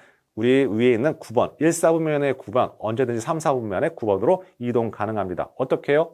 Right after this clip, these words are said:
어떤 경우에? 자, 데이터의 양이 기존보다는 훨씬 스몰 데이터가 되었어요. 또는 기술적도 하드를 이용하지 않고 기존에 있는, 어, 일반적인, 어, 데이터 분석을 이용하게 됩니다.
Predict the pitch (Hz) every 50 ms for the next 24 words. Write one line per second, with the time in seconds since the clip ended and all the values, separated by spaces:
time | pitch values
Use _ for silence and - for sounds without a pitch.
0 | - - 117 117 - 185 180 170 156 143 113 110 104 82 - - - - - -
1 | - _ - 113 104 - 139 143 165 160 160 - 156 143 139 143 139 135 - -
2 | - _ - 107 110 117 117 123 131 127 127 - - - - 123 110 110 107 92
3 | 92 - 90 117 147 151 - 170 160 - 170 156 - - 185 180 175 156 135 117
4 | 107 - - 104 104 101 - 104 98 98 92 - - 95 87 80 76 - _ _
5 | - - _ - 123 120 123 120 - - 127 117 147 143 127 - 120 - - -
6 | 151 110 - - - - _ - 170 165 - 160 156 147 120 113 117 117 120 127
7 | 117 - 120 85 82 82 - - 165 - - - 127 143 143 139 127 120 131 160
8 | 202 - - - _ _ _ _ _ _ _ _ _ _ _ 92 92 92 90 92
9 | 110 123 131 151 143 - 143 117 107 101 - _ _ _ _ - 98 92 90 90
10 | 85 80 - 113 120 127 - 135 113 104 - 120 107 95 98 101 101 104 101 101
11 | - 104 90 85 82 78 78 76